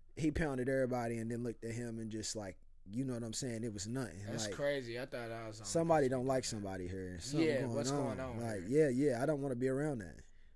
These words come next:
Speaker 2: It's some
Speaker 1: 'Cause I don't
Speaker 2: unspoken
Speaker 1: got nothing to
Speaker 2: beef.
Speaker 1: do with that.
Speaker 2: Yeah.
Speaker 1: And even if you my mans and he my mans and y'all don't like each other, I'm fucking grown, bro. I'm not about to pick a side. That's
Speaker 2: That
Speaker 1: on
Speaker 2: has
Speaker 1: y'all,
Speaker 2: nothing to
Speaker 1: bro.
Speaker 2: do
Speaker 1: That
Speaker 2: with
Speaker 1: has
Speaker 2: me.
Speaker 1: nothing to
Speaker 2: Like,
Speaker 1: do with
Speaker 2: I'm
Speaker 1: me.
Speaker 2: cool with both of y'all.
Speaker 1: Yeah. So I'm supposed to
Speaker 2: Exactly.
Speaker 1: not like you?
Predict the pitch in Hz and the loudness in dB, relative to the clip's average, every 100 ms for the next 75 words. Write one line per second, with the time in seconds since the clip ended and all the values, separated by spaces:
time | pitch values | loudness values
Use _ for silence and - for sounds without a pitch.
0 | - 117 - 143 - 147 131 139 208 190 | -14 -8 -6 -6 -2 2 8 10 10 12
1 | 180 170 185 170 156 208 277 113 98 80 | 10 10 8 6 10 10 8 2 -2 -2
2 | - - - - - - - - - - | -10 -18 -20 -20 -20 -20 -20 -20 -20 -20
3 | - - - 104 101 87 135 190 220 214 | -20 -18 -14 -10 -8 -4 6 8 10 8
4 | 180 214 240 220 196 214 226 214 185 156 | 8 8 10 10 10 10 10 8 6 4
5 | 226 214 196 214 220 175 175 202 185 196 | 6 6 6 6 6 6 8 8 10 6
6 | 202 190 214 208 202 - - - 240 - | 4 2 8 8 8 0 -14 -6 -2 4
7 | 185 160 147 170 156 131 143 208 180 139 | 4 4 4 4 4 2 2 4 4 4
8 | 104 - 139 110 - 117 143 147 175 185 | 2 2 2 0 0 2 2 6 6 6
9 | 175 160 165 196 107 101 139 165 185 147 | 4 6 8 8 6 4 4 6 4 2
10 | 156 170 147 107 143 202 117 127 95 135 | 0 0 0 2 2 2 0 -2 -2 -2
11 | 113 92 101 - 71 62 - 208 233 - | -4 -6 -8 -8 -12 -14 -2 8 8 8
12 | 76 - - - - - - - - - | 4 -10 -20 -20 -20 -20 -20 -20 -20 -12
13 | - 196 220 202 160 147 185 131 175 196 | 2 4 8 6 6 4 4 6 8 6
14 | 165 190 226 233 | 6 4 4 2